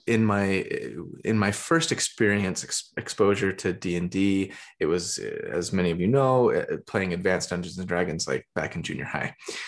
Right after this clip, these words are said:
And, uh, you know, when I was twelve and thirteen and fourteen or whatever, I think my friends, uh, had much less, um,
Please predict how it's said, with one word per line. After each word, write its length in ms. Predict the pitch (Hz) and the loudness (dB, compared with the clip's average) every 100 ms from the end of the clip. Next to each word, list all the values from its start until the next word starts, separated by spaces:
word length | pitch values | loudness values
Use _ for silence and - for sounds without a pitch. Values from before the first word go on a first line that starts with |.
| - - _ - | -14 -16 _ -4
And, 500 | 104 107 98 95 - - _ _ - 277 - | 0 2 2 0 -4 -12 _ _ -20 -8 -6
uh, 160 | - | -4
you 140 | - 101 | 0 0
know, 220 | 82 101 | -2 -4
when 160 | 117 101 | -2 2
I 100 | 95 | 2
was 120 | 92 | 2
twelve 240 | - 139 | 6 6
and 100 | 123 | 6
thirteen 380 | 117 113 - 113 | 2 2 2 -2
and 120 | 98 | 0
fourteen 400 | 92 92 - 143 117 | 0 -2 -2 -2 -2
or 80 | |
whatever, 520 | 95 95 92 92 90 - | 0 0 0 2 0 -2
I 80 | 78 | -10
think 300 | 104 90 92 | -10 -8 -8
my 100 | 87 | -8
friends, 680 | - 113 101 95 95 - - - - | -4 0 0 2 -2 -4 -10 -20 -20
uh, 200 | - - - | -18 -12 -10
had 340 | - 101 90 | -6 -6 -4
much 540 | 95 98 107 - - | -4 -2 -2 -4 -8
less, 720 | 101 95 92 90 95 - - - - | -10 -6 -2 -2 -2 -2 -4 -6 -8
um, 480 | 90 85 82 82 | -8 -6 -6 -8